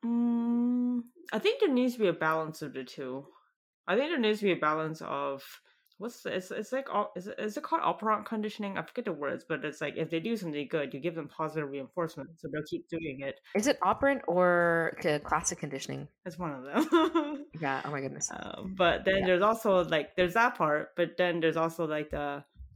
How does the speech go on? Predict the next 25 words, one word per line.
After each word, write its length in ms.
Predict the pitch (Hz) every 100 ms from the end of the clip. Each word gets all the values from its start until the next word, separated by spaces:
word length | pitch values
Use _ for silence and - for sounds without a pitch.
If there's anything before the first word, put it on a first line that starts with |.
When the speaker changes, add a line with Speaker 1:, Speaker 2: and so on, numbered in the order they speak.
| -
Speaker 1:
and 160 | 254
once 200 | 294 349
they, 340 | - 208 185 175
they 120 | 180
get 220 | 165 202
that 200 | 180 175
feel 180 | 180 160
good, 240 | - 170
then 160 | 220 240
you 60 | 202
can 140 | 165
also 260 | 151 160 -
ask 240 | 147 151 -
them 160 | 151
to 280 | 151 - 330
do 180 | 233 151
more. 400 | 135 131 127 139 _ - - _
'Cause 100 | -
if 140 | - 208
they 100 | 220
do, 240 | 240 294
like, 160 | 247 208
the 60 |
bare 160 | 160 160
minimum 560 | 151 151 151 151 151